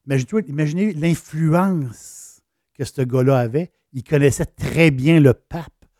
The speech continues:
de l'époque. Donc, il, il est allé rejoindre le pape et il a passé un an dans les, euh, dans, dans, dans, avec le pape. Euh, il a passé un an là, dans le, dans, dans le palais, dans le pa-, dans, dans un des palais,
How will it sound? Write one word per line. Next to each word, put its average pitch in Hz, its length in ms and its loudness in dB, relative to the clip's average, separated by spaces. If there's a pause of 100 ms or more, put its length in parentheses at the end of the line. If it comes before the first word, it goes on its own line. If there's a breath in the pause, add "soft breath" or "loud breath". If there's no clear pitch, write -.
(200)
de 127 80 -6
l'époque. - 640 -8 (540)
Donc, 117 240 -14
il, 120 100 -20 (400)
il 120 80 -10
est - 140 -8
allé 139 260 4
rejoindre 143 840 4
le 127 100 2
pape 123 320 -12 (540)
et 135 100 -6
il 135 100 0
a 131 60 2
passé 135 680 -4 (280)
un 175 380 4
an 147 180 -2 (400)
dans 156 560 -2 (120)
les, 131 480 -2
euh, 117 420 -8 (480)
dans, 120 140 -12
dans, 120 140 -12
dans, 117 160 -18 (300)
avec 143 280 -4
le 160 100 4
pape. - 360 0 (160)
Euh, 117 240 -18 (220)
il 127 80 -4
a - 20 -6
passé - 380 -2
un 147 220 4
an 135 160 0
là, 139 160 2
dans 123 200 -4
le, 117 220 -8
dans, 120 180 -16
dans 123 140 -10
le 127 60 -8
palais, 127 480 -6 (180)
dans 113 80 -16
le 110 80 -10
pa-, 127 180 -20
dans, 123 220 -14
dans 131 180 -12
un 147 60 -2
des 131 160 -6
palais, 127 400 -10